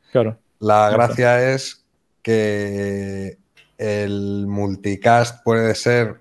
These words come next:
Speaker 2: o sea, lo que es la multidifusión en general, puede ser de varios tipos. Y solamente, digamos que so-, eh, aunque tú lo sueltes al mundo, solamente lo recibe quien lo tiene que recibir.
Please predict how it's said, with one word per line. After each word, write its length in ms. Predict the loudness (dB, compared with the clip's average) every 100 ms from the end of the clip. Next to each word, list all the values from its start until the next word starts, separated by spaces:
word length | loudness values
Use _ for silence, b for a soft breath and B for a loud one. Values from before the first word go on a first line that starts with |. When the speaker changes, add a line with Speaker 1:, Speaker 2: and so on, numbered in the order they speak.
| _
Speaker 2:
o 40 |
sea, 180 | 0 2
lo 100 | 2
que 80 | 0
es 80 | 2
la 120 | 2
multidifusión 800 | 0 -2 -4 -4 -6 -2 -2 0
en 280 | -2 -4 -6
general, 540 | -4 0 2 2 0
puede 200 | 0 0
ser 180 | 0 0
de 80 | 2
varios 360 | 2 0 -4 -2
tipos. 540 | -2 -2 -6 -8 -20 _ _ _ _ _ _ _ _ _ -2
Y 640 | 0 2 2 2 0 0
solamente, 1120 | 0 2 2 2 2 0 0 0 0 0 -6 _ _ _ _ _ _ _ -4
digamos 440 | 2 4 2 0
que 100 | -2
so-, 280 | -2 -6 _
eh, 160 | -2 -2 2
aunque 360 | 0 2 -2
tú 240 | 2 4 4
lo 100 | 4
sueltes 500 | 2 2 2 0 2
al 140 | 2
mundo, 640 | 2 2 2 2 0 -2 _
solamente 540 | -4 0 0 0 0 0
lo 120 | -2
recibe 460 | -4 -4 -2 -2 -2
quien 140 | -4
lo 80 | -4
tiene 200 | -6 -8
que 100 | -8
recibir. 440 | -8 -8 -10 -12